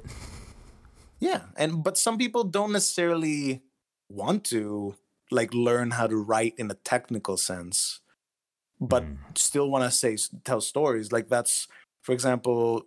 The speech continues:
Speaker 2: Dungeons and Dragons, I know a lot of D Ms that don't wanna write a book, but they wanna tell a
Speaker 1: Mm-hmm.
Speaker 2: story.
Speaker 1: Yeah, that makes sense.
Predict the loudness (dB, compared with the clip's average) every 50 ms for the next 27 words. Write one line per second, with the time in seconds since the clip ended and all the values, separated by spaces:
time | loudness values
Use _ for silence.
0 | -6 0 0 2 2 2 0 0 0 -2 0 0 2 2 2 0 0 -2 -2 -2
1 | -2 -4 -2 -2 -2 -2 -2 -2 -2 0 0 0 2 2 0 0 0 -2 -2 -2
2 | -2 0 2 2 2 2 2 0 -2 -2 -2 -2 -4 -4 -8 -14 -20 _ _ _
3 | _ _ -2 0 2 2 2 2 0 -2 -6 _ -10 -4 -2 0 0 2 2 0
4 | -2 -2 0 2 2 2 2 0 -4 _ _ _ -2 -2 -2 -2 -4 -4 -2 -2
5 | -4 -4 -6 -6 -6 -6 -6 -10 _ _ -8 -6 -2 -2 -2 0 0 0 0 0
6 | 0 0 0 -2 -4 -2 0 0 0 2 2 0 0 0 0 0 0 0 -2 -4
7 | -8 -10 -12 -12 -14 _ _ _ _ _ _ _ _ _ _ _ _ _ _ _
8 | _ _ _ _ _ _ _ -2 0 0 2 0 -2 -2 -2 -2 -2 -2 -2 -2
9 | -2 -4 -4 -6 -6 -8 -10 -10 -8 -8 -8 -8 -10 -10 -10 -12